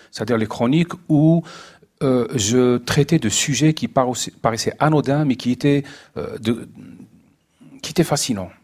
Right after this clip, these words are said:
Je sais pas, je, je peux vous donner un exemple. Écrire sur les, sur, sur les ronds-points en Algérie. Écrire sur les façades, euh, des immeubles, et cetera. Écrire sur des, sur des anciennes nuits.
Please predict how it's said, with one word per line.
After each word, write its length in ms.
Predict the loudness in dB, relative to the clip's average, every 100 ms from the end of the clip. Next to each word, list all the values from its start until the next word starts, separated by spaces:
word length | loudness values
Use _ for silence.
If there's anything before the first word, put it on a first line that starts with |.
| -16 -14 -18 -16
Je 60 | -10
sais 100 | -6
pas, 160 | -4
je, 140 | -6 -8
je 120 | -12
peux 120 | -8 -6
vous 80 |
donner 200 | -4 -4
un 80 | -2
exemple. 400 | 0 0 0 -2 -8 -12 -10
Écrire 240 | -4 -2
sur 120 | 0
les, 200 | 0 -2
sur, 320 | -4 -4 -2
sur 140 | -2 0
les 80 | 2
ronds-points 400 | 2 0 0 0
en 100 | -2
Algérie. 380 | -6 -8 -10 -16 _ _ _ _ _ -16
Écrire 260 | -2 0
sur 140 | 0 -2
les 100 | -2
façades, 440 | -4 -2 -2 -4 -16 _ _ _ _ -14
euh, 140 | -10 -6
des 260 | -4 0
immeubles, 420 | 4 6 4 0 -14 _
et 100 | _
cetera. 260 | -12 -6 -6 -6 -10
Écrire 240 | -4 0 2
sur 220 | 0 0
des, 340 | 0 2 0 -2 -16 -20 -18 -4
sur 200 | -2 0
des 140 | 0
anciennes 360 | 0 2 0 0
nuits. 160 | -4